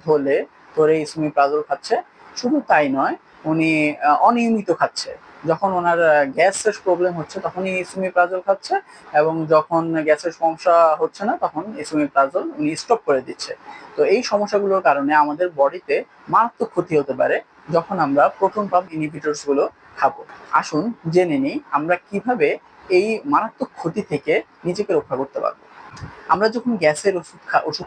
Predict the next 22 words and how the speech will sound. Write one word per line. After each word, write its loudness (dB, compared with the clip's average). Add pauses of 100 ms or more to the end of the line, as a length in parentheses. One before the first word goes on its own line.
খাচ্ছি, -4
খাই, -2 (320)
তখন -2
এই 0
গ্যাসের -2
ওষুধগুলো -6 (160)
যখন 0
আমরা -4
হাই -2
ডোজে -2
খাই, -4 (280)
যখন 0
আমরা 4
অনিয়মিত 0
খাই 2
এবং -4
যখন -2
আমরা 0 (320)
লং 4
টাইম 0
ধরে -6
খাই, -2